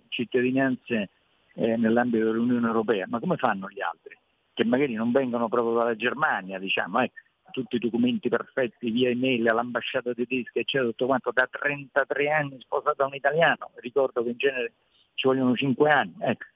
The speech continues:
Io sto aspettando, io chiaramente da bravo italiano ho fatto l'iter normalissimo da cittadino italiano e mai,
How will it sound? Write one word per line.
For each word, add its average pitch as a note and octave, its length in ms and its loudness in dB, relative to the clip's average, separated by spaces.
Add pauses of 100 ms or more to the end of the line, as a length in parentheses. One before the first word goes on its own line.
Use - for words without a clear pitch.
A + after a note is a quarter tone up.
(340)
Io A3+ 220 4
sto D#3 140 2
aspettando, A2+ 680 -2
io C3+ 200 4
chiaramente A2 680 2
da G2+ 120 2
bravo G#2+ 760 0 (100)
italiano G2+ 640 -2
ho - 280 -6
fatto G#2 360 0
l'iter G#2+ 400 2
normalissimo A2 920 2
da G2 120 0
cittadino G#2 460 2
italiano G2+ 460 2
e G#2 80 -8
mai, A#2+ 800 2